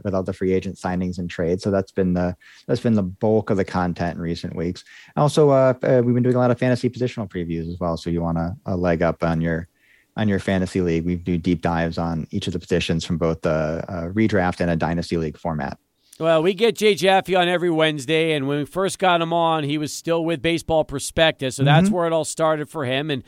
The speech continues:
Speaker 2: happy you guys are still going strong. Love the new book. I recommend that, uh, to all of our, uh, listeners out there. And,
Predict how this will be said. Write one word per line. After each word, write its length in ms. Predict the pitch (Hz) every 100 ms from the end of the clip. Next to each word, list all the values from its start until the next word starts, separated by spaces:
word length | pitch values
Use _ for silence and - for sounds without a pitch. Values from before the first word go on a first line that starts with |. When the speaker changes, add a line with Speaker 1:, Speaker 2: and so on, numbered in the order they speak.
| - -
Speaker 2:
happy 300 | - 185 185
you 100 | 196
guys 260 | 185 190 160
are 60 | 165
still 240 | - 190
going 300 | 170 170 160
strong. 440 | - 165 170 175
Love 360 | 165 160 185 170
the 100 | 190
new 160 | 185 185
book. 360 | 135 156 185
I 140 | 160 135
recommend 600 | 123 180 180 170 175 170
that, 340 | 170 165 -
uh, 80 | 156
to 140 | -
all 300 | 151 170 214 180
of 100 | 151
our, 240 | 147 143
uh, 80 | 131
listeners 460 | 131 147 - 147 131
out 240 | 139 131
there. 220 | 143 165
And, 100 | 147